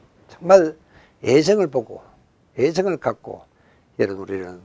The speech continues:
바라볼 필요가 있습니다. 여러분, 우리 이웃도 모든 것에도 우리가 정말 애정을 갖고 바라볼 적에 정말 찬전한 감동을 느낄 수가 있습니다. 여러분, 행복인 정녕 먼데 있지 않습니다.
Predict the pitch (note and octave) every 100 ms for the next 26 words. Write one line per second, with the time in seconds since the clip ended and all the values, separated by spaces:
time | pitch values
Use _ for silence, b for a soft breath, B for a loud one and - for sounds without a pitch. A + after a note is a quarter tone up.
0 | F2+ - F#2+ F2+ E2+ - - - - _
1 | - - - _ _ b b b b _
2 | - F2+ F#2 F#2 B2 C3+ A#2+ - - -
3 | - _ C#3+ C3+ F3+ F#3+ F#3 C3+ - A#2
4 | - - _ _ A#2 - - F#3+ F#3+ E3+
5 | C#3 D#3+ G#3 G3 E3 C3 - A2+ G#2+ F#2+
6 | F#2 - F2 E2+ - _ b b b -
7 | G3+ F3+ - - A3 G#3 G3+ G3 F#3 E3
8 | A2 A2 G2+ A#2 E3 - b b b b
9 | - G#2+ F#2+ F2+ - - - - _ -
10 | - _ _ _ _ - F#2 F#2 F#2+ F2+
11 | - - D#3+ D3 C#3 C3+ B2 C3 _ _
12 | - - C#3 D#3+ F#3 F#3 _ b b b
13 | b A2+ G2 F#2 F#2 - F#2+ F#2+ - G2+
14 | - F#2+